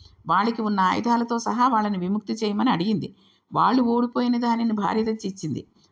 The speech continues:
అది సహదేవుడి బాధ. భారతంలో ఉన్న సాంప్రదాయాలు ఇప్పటికీ మనకి కనబడుతూ ఉంటాయి. సహదేవుడు కూడా ఇలాంటి వాటికి ఆది అనమాట. అది మనకి భారతంలోనే కనబడుతోంది. చూడండి, ఒక స్త్రీ వలన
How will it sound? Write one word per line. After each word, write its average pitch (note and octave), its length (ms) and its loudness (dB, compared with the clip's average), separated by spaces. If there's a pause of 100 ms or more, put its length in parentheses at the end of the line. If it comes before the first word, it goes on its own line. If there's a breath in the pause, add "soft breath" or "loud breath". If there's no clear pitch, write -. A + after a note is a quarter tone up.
(140 soft breath)
అది A3 400 2
సహదేవుడి A3 540 -2
బాధ. D#3 320 -2 (540 soft breath)
భారతంలో B3 540 0
ఉన్న B3 180 2
సాంప్రదాయాలు A3+ 640 0
ఇప్పటికీ A#3+ 500 -2
మనకి A3 280 0
కనబడుతూ G3 400 -2
ఉంటాయి. C3+ 280 -2 (480)
సహదేవుడు G3+ 640 -2
కూడా G#3 260 0
ఇలాంటి G#3+ 340 2
వాటికి F#3+ 320 -4 (100)
ఆది D#3 240 2
అనమాట. C#3 340 -2 (880 loud breath)
అది G3 320 0
మనకి F3+ 220 -2
భారతంలోనే G#3 680 0
కనబడుతోంది. G3 520 -2
చూడండి, A#3+ 520 -2 (100)
ఒక F#3 160 -8
స్త్రీ A3 420 -4
వలన B3 540 0